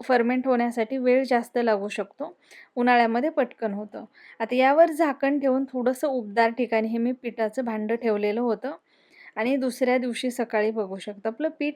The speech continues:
चांगलं झालेलं आहे, फुगलेलं आहे. अगदी उन्हाळ्यामध्ये होतं तेवढंही फुगलं नाही. अ, जास्त वेळ जर ठेवलं तर हे आणखी फुगतं, पण मी आता सकाळीच मला याचे डोसे बनवायचे आहेत. यामध्ये मी मीठ घातले चवीनुसार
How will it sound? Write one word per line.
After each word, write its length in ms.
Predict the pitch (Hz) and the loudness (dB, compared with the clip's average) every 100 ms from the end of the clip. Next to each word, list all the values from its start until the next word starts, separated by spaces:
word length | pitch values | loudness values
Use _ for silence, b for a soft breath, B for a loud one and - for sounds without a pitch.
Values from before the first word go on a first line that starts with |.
| - | -2
चांगलं 300 | 233 226 240 | -2 -2 -2
झालेलं 380 | 233 220 220 | -4 -6 -6
आहे, 100 | 233 | -8
फुगलेलं 540 | 277 - 214 214 220 220 | -8 -8 -4 -2 -2 -4
आहे. 300 | 208 202 214 _ b b b b b b | -6 -10 -14 _ b b b b b b
अगदी 260 | 240 247 | 2 2
उन्हाळ्यामध्ये 640 | 311 294 262 262 285 294 | 0 4 4 4 4 6
होतं 280 | 302 285 285 | 6 6 4
तेवढंही 400 | 294 269 240 254 | 2 2 2 0
फुगलं 420 | 285 285 240 254 | 0 0 0 2
नाही. 180 | 240 233 - b b b b | 2 -2 -6 b b b b
अ, 200 | 220 214 220 | 0 2 4
जास्त 280 | 226 226 285 | 2 2 4
वेळ 220 | 285 294 | 8 8
जर 180 | 285 320 | 8 6
ठेवलं 360 | 311 294 254 | 6 4 6
तर 100 | 269 | 2
हे 80 | 311 | 2
आणखी 340 | 349 311 277 311 | 2 2 0 -4
फुगतं, 360 | 294 - - | -4 -4 -4
पण 180 | 262 285 | 0 0
मी 280 | 294 320 370 _ - | -2 -4 -10 _ -6
आता 140 | 262 | -2
सकाळीच 420 | 285 262 247 262 262 | 0 4 4 4 0
मला 180 | 247 | 0
याचे 220 | 233 233 254 | 0 0 0
डोसे 320 | 226 220 233 | 0 0 -2
बनवायचे 480 | 233 214 202 196 285 | 0 -2 -4 -6 -10
आहेत. 80 | - B B B B B 233 | -12 B B B B B -4
यामध्ये 260 | 208 202 | -2 0
मी 140 | 226 277 | 0 0
मीठ 300 | 269 240 226 | 0 0 0
घातले 360 | 233 226 226 | -2 -2 -4
चवीनुसार 600 | 240 226 214 214 202 247 | -2 -2 -2 -6 -8 -10